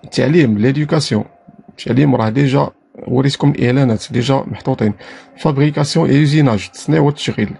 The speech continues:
جيني، الهندسه، الصناعه التصنيعيه، المانيفاكتوريه، التعدين، مينيي، سونتي ريزير-، آه، سيرفيس سوسيو،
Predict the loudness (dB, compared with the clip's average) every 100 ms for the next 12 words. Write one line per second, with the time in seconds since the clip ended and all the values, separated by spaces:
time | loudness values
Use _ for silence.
0 | -6 0 2 2 0 0 0 2 2 0
1 | -4 -10 -20 -20 -20 -20 -10 -2 0 0
2 | -2 -2 0 2 2 2 2 0 0 -4
3 | -2 0 0 0 -2 -2 2 2 2 0
4 | 2 4 2 0 -8 -20 -20 -20 _ _
5 | -4 0 0 0 0 0 0 -4 0 0
6 | 2 0 0 0 2 0 0 -4 -4 -2
7 | -4